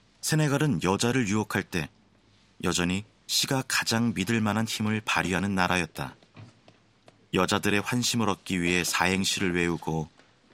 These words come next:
혹은 직접 짓던 시절이었다. 나는 우선 시 선집, 동의어 사전, 희귀어 사전, 가군 사전에 파묻혀 지냈다.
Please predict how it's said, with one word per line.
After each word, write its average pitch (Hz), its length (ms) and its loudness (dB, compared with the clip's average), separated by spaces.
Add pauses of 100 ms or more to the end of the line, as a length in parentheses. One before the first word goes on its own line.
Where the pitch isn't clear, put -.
(180)
혹은 110 360 -2 (320)
직접 - 540 -4
짓던 85 400 -2
시절이었다. 76 680 -4 (1700)
나는 95 260 2
우선 90 400 -2 (480)
시 147 320 0
선집, 120 480 -2 (480)
동의어 107 400 2
사전, 76 420 -4 (400)
희귀어 143 400 0
사전, 76 460 -4 (420)
가군 104 400 2
사전에 82 420 -2
파묻혀 - 440 -2
지냈다. 78 500 -4